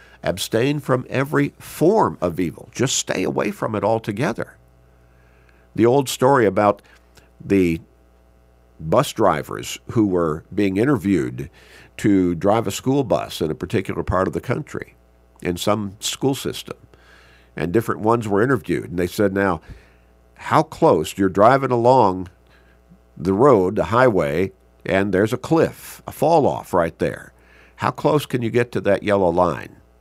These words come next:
that marks the edge of the road without going over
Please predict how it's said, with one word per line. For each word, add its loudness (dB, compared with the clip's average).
that -8
marks -2
the -2
edge 2
of -2
the 0
road 0
without 2
going 2
over -2